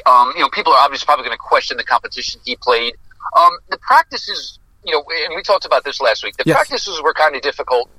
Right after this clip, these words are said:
Speaker 1: But look, it's, it's very hard to simulate a running game in, you know, all-star practices. Um, showed well during the game, obviously, and showed what, you know, he can give you. He's a big play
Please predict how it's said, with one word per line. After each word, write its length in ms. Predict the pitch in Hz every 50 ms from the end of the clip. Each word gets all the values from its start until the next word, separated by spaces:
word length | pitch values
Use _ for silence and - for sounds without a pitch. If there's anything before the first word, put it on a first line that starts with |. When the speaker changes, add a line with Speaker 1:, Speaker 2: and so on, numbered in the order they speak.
| _ _ _ - -
Speaker 1:
But 120 | 220 220
look, 220 | - 190 - - -
it's, 260 | 277 - - - - -
it's 180 | 160 - - -
very 280 | - 202 202 185 -
hard 340 | - - - 151 147 143 - -
to 120 | - 131
simulate 600 | - - - - 151 143 139 131 131 131 123 - _ - - - - - - - _ _
a 180 | - 139 135 135
running 400 | 120 120 139 160 143 135 131 127
game 320 | 117 117 113 113 107 107 - - _ _
in, 320 | 147 131 123 120 120 120 127 -
you 100 | 135 127
know, 140 | 120 117 -
all-star 400 | 156 147 135 127 - - 123 110
practices. 600 | - - 107 98 - - - - - - - - - _ _ _ - - - 139
Um, 200 | 151 156 160 160
showed 320 | - - - 220 220 233 190 143
well 220 | 160 175 202 196
during 200 | - 170 185 175
the 80 | 165 165
game, 160 | 180 170 139 123
obviously, 420 | 123 127 123 120 - 151 120 117
and 100 | 120 135
showed 260 | - - 156 165 170 165
what, 180 | 143 165 175 - -
you 80 | 165 151
know, 100 | 147 139
he 140 | - 180
can 140 | 160 175 170
give 160 | 147 202 214
you. 120 | 165 - - -
He's 160 | 120 113 117
a 80 | 117 107
big 280 | - 123 131 151 -
play 200 | - 131 139 151